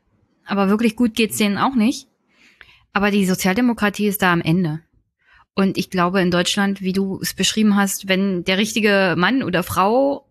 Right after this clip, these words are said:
an irgend so einer ähnlichen Parteibewegung wäre,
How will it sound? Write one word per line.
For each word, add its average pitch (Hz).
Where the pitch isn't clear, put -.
an 196
irgend 233
so 214
einer 208
ähnlichen 220
Parteibewegung 220
wäre, 220